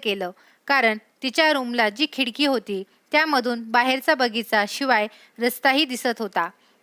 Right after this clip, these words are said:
तर मायाने तिच्या शेजारचे रूम आवडले म्हणून तिने तिथेच आपले सामान ठेवले असे ठरवले व एक रूम तशीच गेस्ट रूमसाठी ठेवावी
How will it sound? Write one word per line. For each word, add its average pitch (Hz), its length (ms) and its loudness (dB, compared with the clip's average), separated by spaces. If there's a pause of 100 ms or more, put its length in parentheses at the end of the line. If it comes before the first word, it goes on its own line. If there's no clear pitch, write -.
तर 311 160 4
मायाने 240 500 2
तिच्या 262 320 -2
शेजारचे 240 560 0
रूम 233 240 -4 (240)
आवडले 233 400 2
म्हणून 220 340 -2 (260)
तिने 269 200 0
तिथेच 269 480 -2
आपले 269 280 2
सामान 240 360 2
ठेवले 214 420 -2 (240)
असे 247 240 2
ठरवले 196 480 0 (400)
व 285 80 2 (280)
एक 285 240 2
रूम 254 220 -4 (220)
तशीच 262 340 -2
गेस्ट 240 340 0
रूमसाठी 247 480 -2
ठेवावी 220 500 0